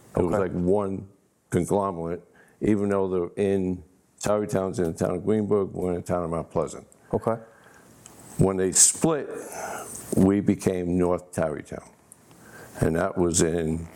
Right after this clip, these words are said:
Speaker 1: eighteen seventy-three. Three years later, became the first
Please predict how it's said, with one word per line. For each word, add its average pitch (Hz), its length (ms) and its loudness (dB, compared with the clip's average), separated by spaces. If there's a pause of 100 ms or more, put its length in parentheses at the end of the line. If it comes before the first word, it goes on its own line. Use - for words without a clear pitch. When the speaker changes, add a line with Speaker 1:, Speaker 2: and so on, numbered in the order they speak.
(120)
Speaker 1:
eighteen 82 520 0
seventy-three. 76 840 -2 (1300)
Three 127 320 4
years 127 320 2
later, 90 480 0 (1400)
became 95 420 2
the 82 120 0
first - 640 -2